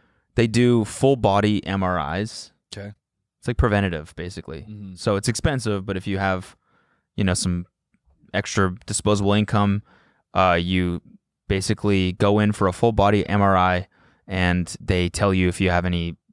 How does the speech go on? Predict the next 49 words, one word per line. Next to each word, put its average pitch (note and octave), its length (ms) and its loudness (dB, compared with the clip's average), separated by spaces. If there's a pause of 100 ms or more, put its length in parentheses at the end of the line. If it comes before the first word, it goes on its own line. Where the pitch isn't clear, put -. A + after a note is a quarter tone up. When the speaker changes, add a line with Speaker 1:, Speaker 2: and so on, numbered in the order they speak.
(760)
Speaker 1:
any A#2 220 0
diseases, A2 580 0
any F#2+ 140 2
tumors, A2+ 680 2
any, F2+ 440 -6 (640)
any G#2 320 -2
issues A2 360 -2
with F#2+ 160 -8
your F#2+ 120 -12
spine, A#2 500 -2
your G2 140 -4
brain. A2 460 0
They G2+ 100 0
do G#2 120 0
everything, D#2 460 -6 (260)
right? F#2 240 -4 (640)
And B2 100 0
I C3 40 4
heard G3 140 4
it - 40 4
on D3+ 60 2
the B2 80 -2
podcast, B2+ 300 2
and G#2+ 80 -2
I - 20 0
was G2+ 80 0
like, G2+ 80 -2
"That's A2+ 160 2
really G#2 120 2
interesting." G2 440 -2
And G2 200 -2
then, F#2+ 360 0
but A2+ 120 0
it's - 140 0
in F#2+ 380 0
Silicon F#2+ 340 -2
Valley, F2+ 300 2
so F2 160 -4
I - 20 0
was E2+ 80 -4
like, E2 160 -6
"Ah, E2+ 240 -6 (880)
maybe F#2 200 -4
when E2+ 120 -4
I'm E2+ 120 -6
there, E2 200 0
I'll E2 120 0
do E2 200 -6
it." D#2+ 160 -4